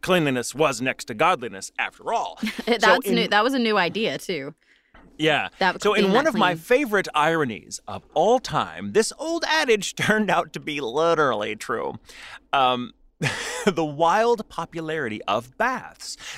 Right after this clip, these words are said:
Speaker 1: driven by this obsession, uh, to, to distance oneself from the poor, outpaced any concern over the dangers this new te-, technology posed. Um, case in point, the thermostat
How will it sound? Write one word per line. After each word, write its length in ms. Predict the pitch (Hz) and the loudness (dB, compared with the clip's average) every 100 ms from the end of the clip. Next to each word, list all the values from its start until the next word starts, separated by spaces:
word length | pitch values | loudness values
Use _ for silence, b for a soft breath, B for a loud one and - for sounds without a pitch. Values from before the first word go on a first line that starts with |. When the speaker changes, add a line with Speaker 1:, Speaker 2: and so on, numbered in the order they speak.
| B | B
Speaker 1:
driven 400 | 143 277 254 139 | 2 4 2 0
by 140 | 107 | -2
this 180 | 107 - | -6 -8
obsession, 540 | - - 98 - 95 - B B B | -8 -6 -6 -8 -14 -18 B B B
uh, 280 | 113 101 80 - - - - | -4 -4 -6 -10 -14 -20 -10
to, 280 | 127 117 - | -6 -6 -6
to 200 | 120 107 | -8 -6
distance 460 | 165 - 131 - | -4 -4 -6 -6
oneself 460 | 113 101 - 101 92 | -6 -6 -4 -4 -4
from 260 | 117 107 | -8 -10
the 80 | 101 | -10
poor, 360 | - 269 220 143 B B B - | -2 2 4 2 B B B -4
outpaced 680 | 180 247 - 160 123 - - _ | -2 -2 -6 -8 -6 -8 -12 _
any 240 | 247 277 254 | 0 0 -2
concern 480 | 160 123 113 95 | -6 -4 -4 -4
over 180 | 92 92 | -4 -8
the 80 | 90 | -10
dangers 600 | 90 170 262 214 117 92 | -2 0 0 -2 -4 -10
this 200 | 98 - | -12 -12
new 100 | 101 | -12
te-, 140 | - 95 - - | -8 -10 -10 -12
technology 480 | 104 95 92 82 90 | -10 -6 -6 -8 -12
posed. 480 | 101 82 92 117 - B B B | -10 -8 -8 -12 -16 B B B
Um, 240 | 127 120 120 _ - | 0 0 -2 _ -18
case 320 | - 254 - | -8 -6 -4
in 100 | 143 | -6
point, 500 | - - 320 202 - - b b | -8 -6 -4 -4 -8 -20 b b
the 300 | - 120 175 165 - - 277 349 | -8 -4 -4 -6 -6 0 2 2
thermostat 720 | 311 - - 82 - - - | -2 -4 -8 -10 -10 -10 -14